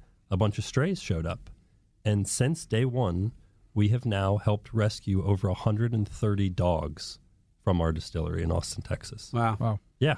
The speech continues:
Speaker 1: we partnered with a, uh, a great group called Emancipet. They're in Austin. Um, they have a mobile vet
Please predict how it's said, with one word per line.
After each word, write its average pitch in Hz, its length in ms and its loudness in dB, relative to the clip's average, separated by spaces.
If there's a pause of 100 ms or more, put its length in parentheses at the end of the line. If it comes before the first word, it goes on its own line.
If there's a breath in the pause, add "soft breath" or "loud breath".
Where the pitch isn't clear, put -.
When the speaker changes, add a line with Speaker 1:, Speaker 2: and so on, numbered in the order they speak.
(160)
Speaker 1:
we 110 80 2
partnered 123 360 0
with 110 220 0
a, 101 200 2
uh, 87 160 0
a 101 60 0
great 117 300 2
group 110 400 0
called 98 300 0
Emancipet. 95 680 0 (180)
They're 95 160 2
in 98 80 4
Austin. 95 460 0 (640 soft breath)
Um, 90 380 2 (200)
they 104 100 2
have 98 220 2
a 98 140 2
mobile 107 720 2 (420)
vet 104 480 -2